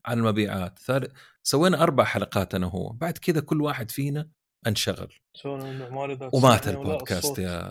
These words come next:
Speaker 1: خ-،
Speaker 2: راح؟
Speaker 1: مات، مات تماما، يعني، اللي هو ما حد صار. صاروا يجوني الناس:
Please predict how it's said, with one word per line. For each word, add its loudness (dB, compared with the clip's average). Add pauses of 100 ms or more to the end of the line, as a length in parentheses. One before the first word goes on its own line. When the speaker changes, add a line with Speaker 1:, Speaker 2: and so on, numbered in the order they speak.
(140)
Speaker 1:
خ-، -14
Speaker 2:
راح؟ -4
Speaker 1:
مات، 2
مات 0
تماما، 2
يعني، -6
اللي -6
هو -2
ما -2
حد -8
صار. -4 (400)
صاروا 2
يجوني 6
الناس: 0